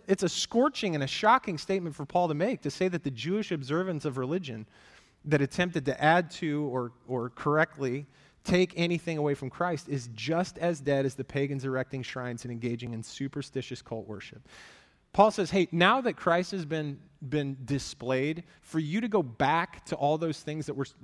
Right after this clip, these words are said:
meant to point to Christ would be no different than you just going ahead and worshiping Zeus anyway." What's the difference?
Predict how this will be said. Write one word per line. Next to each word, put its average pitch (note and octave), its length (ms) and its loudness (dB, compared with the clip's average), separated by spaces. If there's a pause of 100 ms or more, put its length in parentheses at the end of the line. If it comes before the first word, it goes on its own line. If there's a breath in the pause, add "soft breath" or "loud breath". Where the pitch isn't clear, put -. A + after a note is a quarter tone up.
(120)
meant C#3+ 220 -2
to C3+ 100 -4
point C3+ 300 -8
to D#3+ 100 -8
Christ E3+ 400 -4
would C#3 100 -4
be C3+ 80 -2
no C#3 220 -2
different D#3 360 -4
than B2+ 140 -6
you C3 120 -4
just C3 180 -8
going C3+ 200 -6
ahead C3 140 -2
and B2+ 80 -8
worshiping A#2+ 400 -8
Zeus G#2+ 300 -10
anyway." G2 300 -14 (960)
What's C#3+ 340 -2
the C#3+ 140 -4
difference? G#2 580 -10